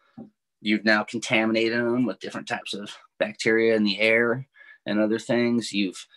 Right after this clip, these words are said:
now stripped off a lot of the coating that's trying to harden on the outside shell. So that's how come you'll see some seeds that look like they've been peeled a little bit, like part of the coating has been peeled off,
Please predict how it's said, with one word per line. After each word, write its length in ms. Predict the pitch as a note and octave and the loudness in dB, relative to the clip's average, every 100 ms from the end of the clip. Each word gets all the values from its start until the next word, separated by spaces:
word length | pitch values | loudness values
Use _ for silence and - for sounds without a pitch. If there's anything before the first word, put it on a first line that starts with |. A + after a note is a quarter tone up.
| - | -6
now 160 | G2+ G#2 | -2 0
stripped 440 | - - A#2 - | -2 0 0 2
off 240 | G2+ - - | -2 -2 -2
a 40 | |
lot 200 | F#2+ F#2+ | -2 -2
of 60 | - | -4
the 60 | |
coating 500 | - G#2+ G2+ A#2 B2+ - | -2 0 2 0 -2 -4
that's 200 | - - | -8 -6
trying 280 | - G#2+ G#2 | -2 0 0
to 60 | |
harden 500 | - G#2 G#2 A#2 A#2+ - | -2 0 2 0 -2 -4
on 140 | G2+ G2 | -4 0
the 120 | F#2+ | 0
outside 440 | F2 - F2 E2+ | -2 -2 -2 -2
shell. 320 | - G2+ G#2 | 0 0 0
So 140 | - E2+ | 0 -4
that's 140 | - | -2
how 120 | F2+ | -4
come 180 | F2+ F#2 | -4 -6
you'll 120 | F2 | -6
see 200 | - G2 | -8 -8
some 220 | - G#2 G#2 | -8 -8 -4
seeds 260 | G#2+ G2+ | -4 -4
that 80 | - | -8
look 100 | G2 | -10
like 160 | - - | -10 -10
they've 120 | G#2 | -18
been 120 | - | -12
peeled 340 | - A2+ A#2 A#2 | -2 0 2 0
a 40 | |
little 200 | B2+ B2 | -2 0
bit, 240 | A#2+ B2 A#2+ | 2 2 0
like 140 | - | -2
part 180 | B2 A2+ | 2 2
of 60 | |
the 60 | G#2+ | 0
coating 320 | - A2+ B2+ | 0 2 4
has 100 | B2+ | 2
been 140 | B2 B2 | 2 0
peeled 280 | C#3+ C3 | 2 4
off, 320 | C3+ C#3+ D3+ | 6 6 2